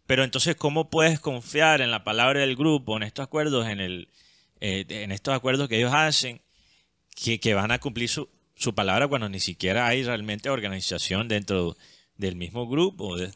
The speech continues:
desde el, en la misma guerrilla? Entonces, y-, yo creo que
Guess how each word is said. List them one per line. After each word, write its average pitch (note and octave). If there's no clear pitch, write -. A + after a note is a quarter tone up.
desde F#2
el, F2+
en G2+
la F2
misma F#2+
guerrilla? C3
Entonces, -
y-, -
yo A2+
creo D#3+
que D#3